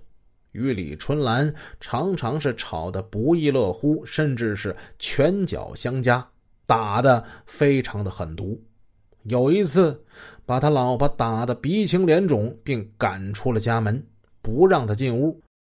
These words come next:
李春兰无奈只好回到自己娘家躲了好几天。其实早在一九八五年年初的时候，当时就已经有了外遇的苗德成就跟他说过，自己已经和别的女人好了，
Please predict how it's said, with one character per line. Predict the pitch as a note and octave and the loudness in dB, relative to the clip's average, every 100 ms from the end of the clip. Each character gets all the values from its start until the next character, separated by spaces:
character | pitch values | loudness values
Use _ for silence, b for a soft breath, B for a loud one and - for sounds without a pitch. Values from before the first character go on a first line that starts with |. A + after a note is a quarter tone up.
| _ _ | _ _
李 | C#3+ E3 | 4 4
春 | D#3+ - G3 G3 | 6 6 6 4
兰 | D#3+ E3+ F3+ E3+ | 4 4 4 4
无 | C#3+ | 2
奈 | F3+ D#3+ C3+ | 4 4 2
只 | D#3 D3 | 0 0
好 | A#2+ | -2
回 | G#2+ B2 D#3 | -2 0 2
到 | D3+ | 2
自 | D3+ D3 | 0 -4
己 | A#2 G#2 | -2 -2
娘 | G2 C3 E3+ | -2 0 4
家 | D3+ B2 B B | 4 4 B B
躲 | - G2 | -4 -2
了 | G2+ | -2
好 | F2+ G#2+ | -4 -4
几 | A2+ F2+ | -4 -6
天。 | - A#2 A#2 _ _ _ _ _ - | -4 -6 -6 _ _ _ _ _ -4
其 | - A#3 | 0 4
实 | F#3 A3+ | 8 8
早 | A#2+ G#2 | 6 0
在 | A2+ D3 | 4 4
一 | F3 A3 | 4 0
九 | D3+ F#2+ | 2 0
八 | - E3+ G#3 | 0 2 2
五 | E3 F#2 | 2 0
年 | F#2 C3 | -2 0
年 | D#3 F#3+ G3+ | 0 0 0
初 | F#3+ A3+ | 0 2
的 | F#3 | 4
时 | A#2+ A2 | 2 2
候， | A2+ A2+ - _ _ _ _ | 0 -2 -10 _ _ _ _
当 | C#3 D#3+ E3 | 0 2 0
时 | - C3 C#3+ | 0 2 4
就 | D3 A#2 | 2 2
已 | G#2 | 0
经 | A#2 C3 | -2 0
有 | A2 E2 | -2 -2
了 | F#2+ | 0
外 | D3+ D#3+ B2+ | 4 4 4
遇 | C3+ B2 | 0 -2
的 | G2 | -2
苗 | G#2 C#3 | -2 0
德 | C#3 | 0
成 | B2 A#2 C#3+ C#3+ B B | 0 -2 -2 -4 B B
就 | - A#2 | -4 -2
跟 | A#2+ | 0
他 | B2 A#2+ | -2 0
说 | C3+ C#3 | 0 0
过， | - - _ _ _ _ - | -2 -10 _ _ _ _ 2
自 | G3+ F#3+ | 6 6
己 | F3 F#3+ | 6 4
已 | |
经 | E3+ F#3+ | 4 4
和 | E3+ | 2
别 | F#3 E3+ G3 | 4 6 6
的 | F#3+ | 4
女 | D#3 | 4
人 | E3+ | 2
好 | F3 D3 C#3 | 2 2 4
了， | F3 - | 4 2